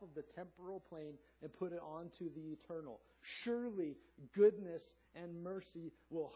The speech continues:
hunt me down." It happens here too,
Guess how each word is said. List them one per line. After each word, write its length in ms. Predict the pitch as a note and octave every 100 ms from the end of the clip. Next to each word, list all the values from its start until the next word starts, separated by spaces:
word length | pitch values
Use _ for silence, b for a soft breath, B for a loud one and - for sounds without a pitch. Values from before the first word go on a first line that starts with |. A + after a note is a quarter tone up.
| -
hunt 300 | G#3 G#3+ -
me 220 | G#3 G3
down." 520 | F#3+ F#3 F3+ E3+ B2 - - _ _ _ _ _ _
It 80 | F#3
happens 400 | G#3+ B3+ A#3 G#3+
here 220 | A#3 A#3
too, 280 | A3 B3+ F#3+